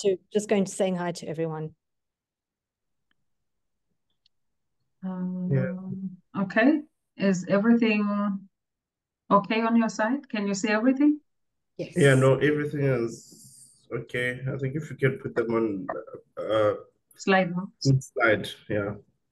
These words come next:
Speaker 2: Okay.
Speaker 3: And then I'll just quickly do the introductions. Um,
Speaker 2: Sure.
Speaker 3: then, then we'll then facilitate. So, uh,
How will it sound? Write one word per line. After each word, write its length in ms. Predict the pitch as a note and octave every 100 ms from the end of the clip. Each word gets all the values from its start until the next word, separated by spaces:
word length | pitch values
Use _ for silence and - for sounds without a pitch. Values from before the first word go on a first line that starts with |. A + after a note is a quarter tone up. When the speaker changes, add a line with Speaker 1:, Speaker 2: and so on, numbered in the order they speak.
| _ _ _ _ _ _ _ _ _ F3
Speaker 2:
Okay. 440 | F3 E3+ _ -
Speaker 3:
And 120 | A#2
then 160 | A#2+ A#2+
I'll 240 | B2 A#2+
just 280 | A#2+ C#3 - - _ _
quickly 320 | - B2+ - B2+
do 180 | G#2+
the 240 | A2 G#2+ G2+
introductions. 1040 | A2+ - G2+ G2+ - - F#2+ A2 - - - _ -
Um, 280 | G#2 G2+ G2+
Speaker 2:
Sure. 240 | G3 - - _ - _ _ -
Speaker 3:
then, 320 | G#2 G2 -
then 240 | A2 A2
we'll 180 | G#2+ G2+
then 380 | G2+ G2+ G2 F2 - -
facilitate. 680 | - G2 - G2+ - - G3+ - - - - _ _ _ -
So, 540 | - D3 C3+ - - _ _
uh, 60 | B2